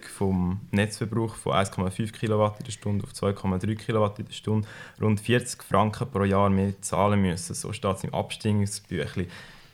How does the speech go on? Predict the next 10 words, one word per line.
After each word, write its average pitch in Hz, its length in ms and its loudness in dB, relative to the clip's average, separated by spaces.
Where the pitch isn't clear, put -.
Ist - 140 -4
der 107 100 4
Betrag 101 600 0
denn 101 180 2
für - 120 -6
einen 92 200 0
Schweizer 101 400 -6
Haushalt 104 440 -4
nicht 135 280 -4
zumutbar? 139 720 0